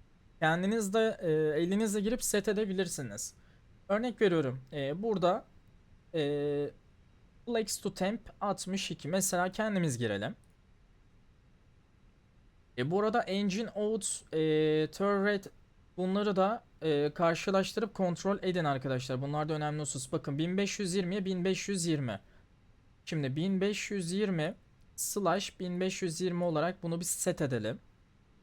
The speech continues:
Daha sonrasında sağ tarafındaki de bin beş yüz yirmiymiş. Bak bizde de bin beş yüz on. Bin beş yüz yirmi olarak hemen bunu da düzeltelim. E, flex to temp'imizi girmiştik. Ardından flap,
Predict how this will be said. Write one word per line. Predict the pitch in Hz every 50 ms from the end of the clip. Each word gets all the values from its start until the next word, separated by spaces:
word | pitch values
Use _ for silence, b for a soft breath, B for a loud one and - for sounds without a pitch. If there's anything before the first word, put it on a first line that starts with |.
| - - - - - - - - - - - - - - - -
Daha | 165 175 190
sonrasında | 185 - - 208 202 202 196 - - 196 202 208
sağ | 196 - - 196 202 196
tarafındaki | 202 196 196 190 196 190 196 190 - 202
de | 196 175
bin | 185 185 180 190
beş | 196 185 190 -
yüz | 214 214 180 175
yirmiymiş. | 175 165 170 175 170 160 147 - -
Bak | 143 131 127 131
bizde | 170 175 170 165 165
de | 190 185
bin | 190 165 160
beş | 156 160 156 - -
yüz | 175 156 147
on. | 156 139 117 120 - -
Bin | 160 160 165 160
beş | 175 170 - -
yüz | 175 160 151 156
yirmi | 165 165 170 165
olarak | 165 156 151 151 180 175 -
hemen | 160 156 160 160 160
bunu | 160 160 160 156
da | 147 139
düzeltelim. | 147 135 131 143 139 139 131 131 135 120 120 139 208 - - _ _ - - _ _ _ - - - - _ _ - - - - - - - - - - - - - - - - - - - - - - - - - - - - - - - - - - - -
E, | 139 135 135 135 135
flex | 135 - 254 254 262 254 - -
to | - 254
temp'imizi | - - 247 233 220 226 247 233 226 208 226 196
girmiştik. | - 233 226 226 208 - - - 226
Ardından | 247 220 190 160 160 202 226 208
flap, | 196 - - 180 147 131 131